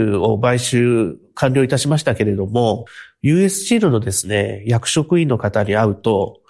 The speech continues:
これは私も驚いたんですけど、皆さん同じディーエヌエーを持ってる、たんですよね。で、まあ、驚くと同時に、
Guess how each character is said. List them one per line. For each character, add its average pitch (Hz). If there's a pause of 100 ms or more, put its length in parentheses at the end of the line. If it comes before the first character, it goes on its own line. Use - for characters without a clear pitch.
(360)
こ -
れ 127
は 123
私 131
も 117
驚 170
い 175
た 131
ん 101
で 101
す -
け 98
ど、 101 (220)
皆 165
さ 123
ん - (120)
同 151
じ 175
デ 170
ィ 185
ー 190
エ 190
ヌ 190
エ 180
ー -
を 101
持 117
っ 120
て 107
る、 95 (320)
た 113
ん 90
で 101
す -
よ 107
ね。 143 (800)
で、 131
ま 139
あ、 - (100)
驚 170
く 214
と 127
同 120
時 123
に、 123